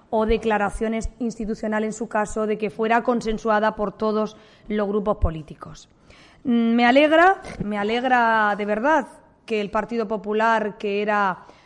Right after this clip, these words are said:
la posición más enquistada, si me permiten la expresión, haya reaccionado positivamente, lo que me hace estar en disposición de decirles que he visto,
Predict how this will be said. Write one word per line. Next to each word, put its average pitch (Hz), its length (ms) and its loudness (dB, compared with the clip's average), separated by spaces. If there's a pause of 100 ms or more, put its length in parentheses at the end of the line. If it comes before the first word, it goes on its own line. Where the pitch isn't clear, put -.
(100)
la 208 200 -2
posición 208 1160 -2
más 214 220 -6
enquistada, 214 640 -2
si 202 160 -12
me 190 120 -8
permiten 196 440 -6
la 190 60 -4
expresión, 196 640 -6 (480)
haya 208 380 -2
reaccionado 202 1700 -2
positivamente, 208 960 -4 (460)
lo 208 260 -2
que 220 140 -4
me 208 160 -4
hace 214 200 -4
estar 208 260 -4
en 202 80 -6
disposición 220 800 -4
de 202 120 -6
decirles 214 680 -6 (400)
que 196 440 -6
he 190 160 -8
visto, 208 680 -6